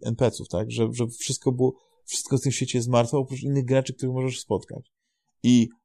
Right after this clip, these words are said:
najlepsza informacja, jaką właśnie usłyszałem, y,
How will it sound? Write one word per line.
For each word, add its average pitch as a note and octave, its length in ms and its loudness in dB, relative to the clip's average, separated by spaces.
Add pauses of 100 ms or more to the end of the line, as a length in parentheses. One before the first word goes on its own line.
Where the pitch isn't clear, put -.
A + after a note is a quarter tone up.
(440)
najlepsza B2+ 640 4
informacja, C3 640 2
jaką A2+ 360 0
właśnie A#2 320 0
usłyszałem, G#2+ 600 0
y, G#2+ 320 0